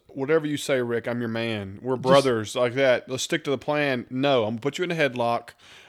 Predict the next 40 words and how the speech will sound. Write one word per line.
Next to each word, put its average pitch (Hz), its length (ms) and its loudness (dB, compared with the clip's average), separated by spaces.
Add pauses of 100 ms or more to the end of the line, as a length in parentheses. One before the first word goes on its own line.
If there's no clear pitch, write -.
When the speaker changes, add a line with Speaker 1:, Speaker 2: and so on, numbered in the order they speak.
Speaker 1:
I'm 135 100 -2
gonna 131 200 4
abandon 156 440 0
you. 151 320 -2
I'm 127 80 -4
gonna 123 120 0
go 156 120 4
find 156 300 -2
Tara. 139 460 2
And 135 200 0
I've, 143 180 -2
evidently 165 380 0
we're 139 100 0
gonna 139 140 2
go 135 120 4
ahead 135 180 4
and 123 80 -6
handle 135 240 0
our 123 100 2
business 117 400 -2
without 117 240 -2
anybody 127 500 0 (120)
being 127 160 -4
a - 20 -10
part 117 160 -2
of 107 60 -8
the - 40 -20
plan." 110 280 -10 (120)
Speaker 2:
Not 196 200 0
to 202 80 -2
mention, 170 380 0 (100)
you're 135 180 4
the 226 80 4
fucking 165 300 -2
guy 147 260 6
who 131 140 4
punched - 340 0
Negan 147 240 2
and 110 80 0
got, 113 200 0